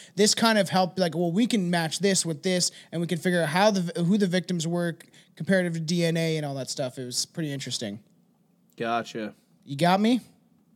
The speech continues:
Speaker 1: So the bodies
Speaker 2: Gotcha.
Speaker 1: contain the same chemicals found in the environment around Allenstown, um, where the four, uh, where, where they were found, leading the authorities to believe that they had been living in the area for at least three months before they were murdered.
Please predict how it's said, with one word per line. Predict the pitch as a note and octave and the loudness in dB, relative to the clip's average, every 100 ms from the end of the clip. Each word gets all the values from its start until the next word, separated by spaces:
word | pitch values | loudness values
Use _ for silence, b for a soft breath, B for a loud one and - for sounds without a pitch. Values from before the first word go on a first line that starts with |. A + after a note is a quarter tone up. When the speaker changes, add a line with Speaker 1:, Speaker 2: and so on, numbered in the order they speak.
| _ B B - | _ B B -6
Speaker 1:
So | F#3 | -2
the | F3 | 4
bodies | G#3+ A#3+ B3 | 8 8 6
Speaker 2:
Gotcha. | A#3 | 4
Speaker 1:
contain | G3+ G#3+ G#3 G#3 | 4 6 6 4
the | F3+ | 4
same | G#3 G#3 G3 | 4 4 2
chemicals | - G3 G3+ F#3+ E3+ - | 2 2 2 0 -2 0
found | F3 E3 E3 | 0 0 0
in | E3 | -2
the | |
environment | D3+ D3 F3 F#3 E3+ D3+ | -4 0 0 2 -2 -4
around | D3 C#3 C#3 C#3+ | -6 -6 -6 -6
Allenstown, | F3 G#3 G3 - D3+ A#2 F#2+ - B B B | 0 2 0 0 -4 -4 -8 -14 B B B
um, | - D#3 D3+ D3 C#3+ C#3 C3+ - - | -4 0 0 -2 -4 -6 -8 -14 -8
where | F3 F3+ | 2 2
the | F3 | 2
four, | D#3+ F3 E3 E3 | 0 0 2 2
uh, | D#3+ | 0
where, | E3 G3 G3+ | 2 2 2
where | D3+ F3 A3+ | 0 2 4
they | A3+ | 6
were | G#3+ G3+ | 4 4
found, | G3+ E3+ C#3+ | 4 2 2
leading | F3+ F#3+ | 2 2
the | F3+ | 0
authorities | E3 G3 F#3+ F3 | 2 2 2 0
to | D#3+ | -2
believe | D#3+ D#3 D3+ D3 B B | -2 0 -2 -2 B B
that | C#3+ | -6
they | D3+ E3+ | -2 0
had | E3 | 0
been | E3 | 2
living | A3+ B3 F#3+ F3 G3+ G3+ b b - | 2 4 2 2 0 -2 b b -8
in | D#3 | -4
the | D#3+ D#3+ | -4 0
area | A3 A3 E3+ D#3+ | 2 4 4 2
for | E3+ E3 | 0 0
at | |
least | E3 D3+ | 0 -2
three | - A3+ D4 | 0 2 4
months | A#3 F3 F#3 - | 4 2 0 -2
before | - D3+ - B2+ A#2+ C3+ | -4 -8 -6 -6 -6 -6
they | B2+ B2+ | -6 -4
were | D#3 | -2
murdered. | F3 G#3+ A#3+ G#3 D3+ F2+ D#2 | 2 4 6 4 2 -4 -10